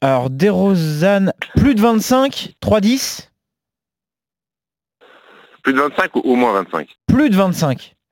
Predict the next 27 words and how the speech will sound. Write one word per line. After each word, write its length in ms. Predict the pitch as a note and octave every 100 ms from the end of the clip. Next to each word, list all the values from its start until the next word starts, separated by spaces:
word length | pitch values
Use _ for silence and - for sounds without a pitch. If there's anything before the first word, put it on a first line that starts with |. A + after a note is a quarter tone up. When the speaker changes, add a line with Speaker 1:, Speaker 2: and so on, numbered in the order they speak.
| _ _ _ _ _ _ _ _ _ _ _ _ _ _ -
Speaker 2:
Non, 140 | F#2 C#2
c'est 80 |
pas 100 | -
pareil. 280 | - F#2+ F2 - - _ _ -
Speaker 1:
Plus 140 | G3
de 60 | G3
dix-neuf ? 500 | A3 A3 A#3+ C4 - _ - - _ _ _ _ _ _ _ _ _ _ _ _ -
Speaker 2:
Oui, 160 | A2 B2
plus 160 | - F2
de 60 |
dix-neuf, 280 | E2+ A2 A#2+ A#2+
oui. 180 | B2+ - - -
Speaker 1:
Un 120 | G3
soixante-quatorze. 840 | G#3 G#3+ G#3 G3 F#3+ D#3 A#2+ F#2+ - _ _ _ _ _ _ _ _ _ _ _ _ -
Speaker 2:
Voilà. 220 | D#2+ D#2 - - _
Speaker 1:
Bon, 220 | G#2+ F#2 - - _
ça 120 | -
fait 120 | G#2+ C#3
une 100 | B2+
autre 120 | C3
solution 300 | C3+ B2 D#3+
sur 140 | C#3
cette 160 | C3 C#3
rencontre. 320 | F#3 F3+ F3+
On 40 |
est 100 | F3
d'accord 400 | F3 D#3+ G3 G3